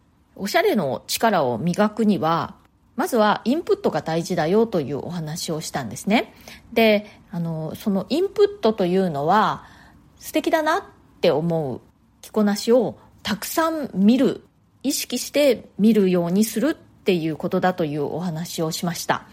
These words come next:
で、それで自分が素敵だなって、好きだなっ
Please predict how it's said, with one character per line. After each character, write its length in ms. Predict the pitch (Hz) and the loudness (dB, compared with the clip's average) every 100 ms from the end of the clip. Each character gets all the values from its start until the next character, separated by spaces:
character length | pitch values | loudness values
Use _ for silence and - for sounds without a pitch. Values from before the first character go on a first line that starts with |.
| - - - - | -20 -20 -8 0
で、 140 | 277 | 0
そ 160 | 285 277 | 2 0
れ 100 | 277 | 2
で 300 | 392 392 - - - | 2 0 -2 -16 -16
自 180 | 180 180 | -10 -6
分 240 | 190 190 | -2 -2
が 220 | 190 185 | 0 -2
素 80 | - | -2
敵 160 | 226 240 | -4 0
だ 100 | 214 | 2
な 220 | 254 320 | 4 2
っ 100 | 320 | -2
て、 80 | - | -8
好 160 | - | -6
き 100 | - | -2
だ 120 | 226 196 | 0 2
な 180 | |
っ 60 | 226 | 2